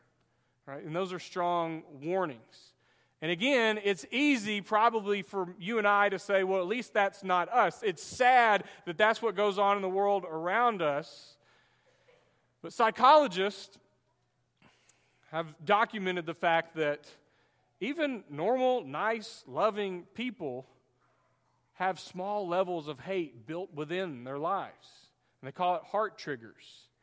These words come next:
And heart triggers are these emotions that we experience that create distance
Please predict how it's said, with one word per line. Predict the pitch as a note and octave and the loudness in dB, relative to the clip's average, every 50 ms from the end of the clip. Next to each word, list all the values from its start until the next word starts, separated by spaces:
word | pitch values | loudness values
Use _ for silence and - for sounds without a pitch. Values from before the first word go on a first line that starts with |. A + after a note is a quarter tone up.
| _ _ _ _ _ _ _ _ _ - | _ _ _ _ _ _ _ _ _ -12
And | D3 D3+ | -10 -2
heart | E3 B3 D4+ D#4+ D4+ D#4 | 4 6 8 8 6 4
triggers | - - A3 G3+ F#3 E3 F3 E3+ F3+ G#3+ A#3 - - - - - - - _ _ _ _ _ _ _ _ _ _ _ - | 0 2 2 2 2 2 0 -2 -2 -4 -6 -10 -14 -16 -18 -18 -20 -20 _ _ _ _ _ _ _ _ _ _ _ -2
are | D#3+ F3 | -2 0
these | G3 A3+ G#3 G3+ | 0 0 0 0
emotions | G3+ G#3 A3 B3+ E4 D4+ - - C4+ A#3+ G3+ G3 | 4 8 8 10 10 8 6 2 0 0 0 0
that | A#3 A3 | -2 -2
we | G#3 A#3+ A#3 G#3 | 0 0 -2 -2
experience | F3+ - - - - - B3+ C#4 C#4 B3+ A3 F#3+ F3 E3 G3 F#3 - - - - - - _ _ _ _ _ _ _ _ _ _ _ _ _ _ _ _ _ _ _ _ | -2 -4 -8 -10 -6 -2 0 2 2 2 2 2 0 -2 -6 -8 -14 -20 -20 -20 -20 -20 _ _ _ _ _ _ _ _ _ _ _ _ _ _ _ _ _ _ _ _
that | D3 F3 G3 G3+ - _ _ | -8 -8 -8 -8 -10 _ _
create | - - G#3 G#3 G#3 G#3 G3 C#3 C#3+ | -10 -4 -2 0 0 0 -2 -2 -2
distance | G#3+ G#3+ - - - A#2 - _ - - - - - _ | -2 -2 -2 -6 -12 -20 -20 _ -20 -20 -20 -20 -20 _